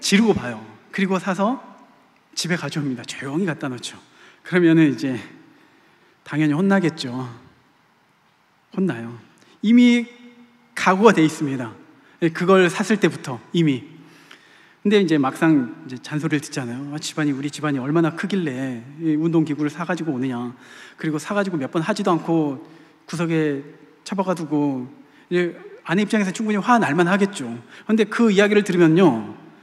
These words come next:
그 이야기를 들으면 자꾸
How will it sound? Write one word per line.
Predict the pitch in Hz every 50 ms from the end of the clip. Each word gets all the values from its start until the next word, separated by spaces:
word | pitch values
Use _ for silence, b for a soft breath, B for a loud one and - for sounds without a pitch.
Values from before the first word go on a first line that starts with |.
| b b b b b b b b b b b -
그 | - - 240 254 247 247 247 254 247 214
이야기를 | 185 226 240 233 254 240
들으면 | 214 208 214 214 214
자꾸 | - - 175 - - 196 202 220 240